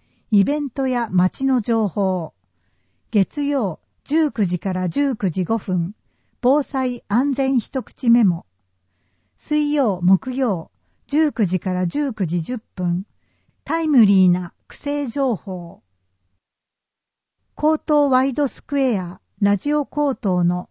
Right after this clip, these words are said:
バックナンバーは、YouTube、区公式チャンネルから視聴できます。二次元コードがあります。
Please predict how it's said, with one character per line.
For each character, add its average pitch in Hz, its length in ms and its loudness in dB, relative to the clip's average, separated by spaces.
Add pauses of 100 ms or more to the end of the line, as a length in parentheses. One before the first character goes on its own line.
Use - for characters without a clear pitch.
バ 208 160 -2
ッ - 100 -12
ク 285 140 -2
ナ 277 140 0
ン 240 120 4
バ 175 240 -2
ー 165 40 -4
は、 160 220 -6 (500)
YouTube、 262 800 0 (160)
区 285 220 -8
公 285 280 -2
式 - 280 -10
チ 277 100 -6
ャ 277 80 -2
ン 254 80 4
ネ 196 120 4
ル 175 100 -2
か 175 160 -8
ら 175 180 -8
視 - 180 -20
聴 196 240 0
で 170 120 -2
き - 160 -4
ま 160 160 2
す。 - 260 -14 (1040)
二 208 120 6
次 285 140 0
元 277 240 -2
コ 269 220 -2
ー - 20 -2
ド 180 140 0
が 175 140 2
あ 170 60 0
り 165 140 0
ま 160 140 2
す。 - 200 -16